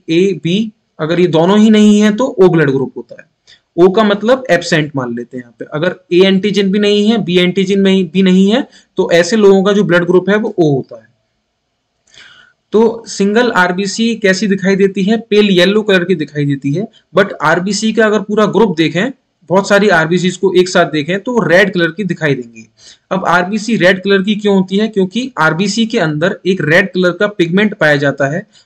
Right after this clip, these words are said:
और वो pigment कैसा होता है? Respiratory pigment, मतलब respiration के काम में आता है वो pigment।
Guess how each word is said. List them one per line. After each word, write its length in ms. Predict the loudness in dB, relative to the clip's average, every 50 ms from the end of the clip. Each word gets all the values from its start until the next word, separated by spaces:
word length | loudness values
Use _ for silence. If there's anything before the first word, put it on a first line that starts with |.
| _ _ -2
और 140 | -2 -2 0
वो 140 | -2 -4
pigment 440 | -2 -2 -2 0 0 0 0 0 -2
कैसा 240 | -2 -4 -2 -2 -2
होता 180 | -2 0 0 0
है? 160 | 0 0 2
Respiratory 640 | 2 2 2 0 -4 -2 0 0 2 2 0 -2 -2
pigment, 460 | -2 -4 -2 -2 -2 -2 -2 -4 -4
मतलब 300 | -4 -2 -2 -2 0 0
respiration 600 | 0 0 0 -2 -4 0 2 2 2 2 0 -2
के 120 | -2 -4 -8 -8 -10 _ _ _ _ _ _ -12 -6
काम 220 | -2 0 0 0
में 160 | 0 0 0 -2
आता 240 | -2 -2 -4 -8
है 120 | -8 -8 -8
वो 120 | -8 -8
pigment। 440 | -8 -8 -8 -8 -8 -10 -10 -10